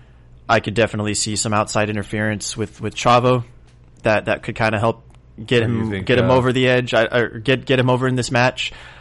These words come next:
Speaker 1: I don't see that he needs it, but that's kind of how I see it playing out.
Speaker 2: Do you see anything involving, and they're also on this card as well, but do you see anything with Penta and Rey Fenix getting involved at some point, 'cause that's the story they're telling, right, still, that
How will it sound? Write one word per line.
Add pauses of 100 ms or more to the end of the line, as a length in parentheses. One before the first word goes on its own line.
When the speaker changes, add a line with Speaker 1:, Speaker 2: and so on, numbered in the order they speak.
(140)
Speaker 1:
I
don't
see
that
he
needs
it, (260)
but
that's
kind
of
how
I
see
it
playing
out. (240)
Speaker 2:
Do
you
see
anything
involving,
and
they're
also
on
this
card
as
well,
but
do
you
see
anything
with (240)
Penta (580)
and
Rey
Fenix
getting
involved
at
some
point,
'cause
that's
the
story
they're
telling,
right,
still,
that